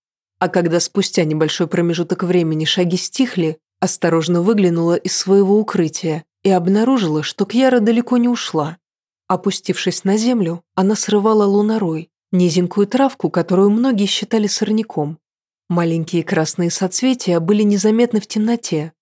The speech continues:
но Диара знала эти сады как свои пять пальцев и не сомневалась, что Кьяра рвёт именно их.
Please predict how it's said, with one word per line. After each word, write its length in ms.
но 140
Диара 420
знала 300
эти 240
сады 320
как 180
свои 300
пять 260
пальцев 560
и 80
не 140
сомневалась, 640
что 220
Кьяра 460
рвёт 340
именно 360
их. 440